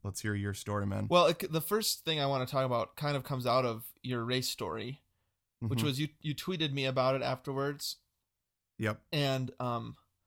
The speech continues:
Speaker 2: you know, I've been recovering and coming along quite a bit, but we've talked about this the past couple weeks. I just, I'm frustrated 'cause I wanna be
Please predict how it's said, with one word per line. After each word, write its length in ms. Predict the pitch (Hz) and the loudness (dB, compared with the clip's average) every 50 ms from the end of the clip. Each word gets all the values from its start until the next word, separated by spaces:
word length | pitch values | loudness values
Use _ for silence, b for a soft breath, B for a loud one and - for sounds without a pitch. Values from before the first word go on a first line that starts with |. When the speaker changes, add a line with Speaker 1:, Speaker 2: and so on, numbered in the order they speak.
| _ _ _ _ - | _ _ _ _ -8
Speaker 2:
you 60 | - 170 | -2 2
know, 80 | 165 | 4
I've 160 | 151 180 180 | 4 4 4
been 120 | 196 190 175 | 2 0 2
recovering 560 | 156 143 - - 151 147 143 156 156 156 147 | 2 0 0 2 0 0 2 0 0 0 0
and 140 | 131 127 - | -2 -4 -4
coming 260 | - 143 135 131 127 | -4 -4 -2 -2 -2
along 300 | 123 123 123 123 127 127 | 0 0 2 0 0 -2
quite 220 | - 139 127 117 | -2 -2 -2 -2
a 60 | 120 120 | -2 0
bit, 280 | 113 123 131 139 - _ _ _ _ _ _ _ _ _ _ _ _ _ _ 123 | 0 0 0 0 -2 _ _ _ _ _ _ _ _ _ _ _ _ _ _ 2
but 300 | 135 131 120 - - - | 4 4 4 2 -2 -6
we've 160 | - 143 135 - | -4 -2 -2 2
talked 220 | 143 131 127 117 | 2 2 2 2
about 160 | 117 107 101 | 0 -2 -2
this 120 | 117 113 - | -2 -6 -6
the 60 | - | -4
past 200 | 127 117 - - | -4 -4 -4 -4
couple 180 | - 123 123 113 | -8 -8 -6 -6
weeks. 200 | - - - - | -8 -8 -6 -4
I 80 | - 123 | -4 -4
just, 200 | 131 120 - 123 110 _ _ _ _ _ _ _ _ _ _ _ _ _ _ _ _ _ _ _ _ _ - | -4 -4 -6 -8 -10 _ _ _ _ _ _ _ _ _ _ _ _ _ _ _ _ _ _ _ _ _ -4
I'm 120 | 131 131 | -4 -4
frustrated 540 | 123 - - 160 156 - - - 135 123 123 - | -2 0 2 2 2 2 2 0 0 0 0 -2
'cause 120 | 135 123 | -4 -4
I 80 | 123 120 | -4 -2
wanna 360 | 120 120 120 120 120 123 120 | -2 -2 -2 -2 -2 -2 -2
be 280 | 120 123 120 123 117 | -2 -2 -2 -2 -4